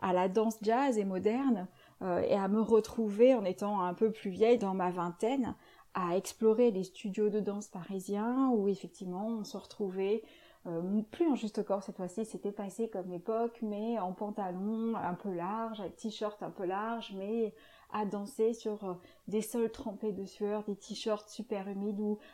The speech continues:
à la fin on finit par essorer le t-shirt. C'est peut-être ça aussi, cette, cette image-là qui m'a amenée à, à aller explorer la danse et, euh, et, euh, cette image, euh, du corps. Mais je m'égare, je m'égare.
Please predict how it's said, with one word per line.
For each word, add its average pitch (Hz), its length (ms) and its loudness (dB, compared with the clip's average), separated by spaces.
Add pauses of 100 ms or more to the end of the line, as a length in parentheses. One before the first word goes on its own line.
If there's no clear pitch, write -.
(120)
à 202 100 0
la 196 140 0
fin 220 180 -8
on 214 60 -6
finit 208 320 -2
par 185 400 -10
essorer 202 420 -4
le 196 80 -6
t-shirt. 208 320 -8
C'est 302 180 -4
peut-être 302 200 -4
ça 180 200 -4
aussi, 180 260 -8
cette, 190 300 -8 (400)
cette - 360 -8
image-là 220 680 0
qui 240 160 -10
m'a 190 220 -4
amenée 202 420 0
à, 170 140 -4 (320)
à 196 140 0
aller 214 200 6
explorer 202 520 0
la 180 140 0
danse 202 420 0 (180)
et, 214 260 4
euh, 170 120 4 (500)
et, 214 220 10
euh, 180 180 2
cette 196 440 -4
image, 226 580 2 (460)
euh, 175 140 -2
du 180 160 -2
corps. - 460 -4
Mais 208 300 0 (540)
je 208 120 0
m'égare, 214 480 4 (640)
je 196 120 -4
m'égare. 202 400 2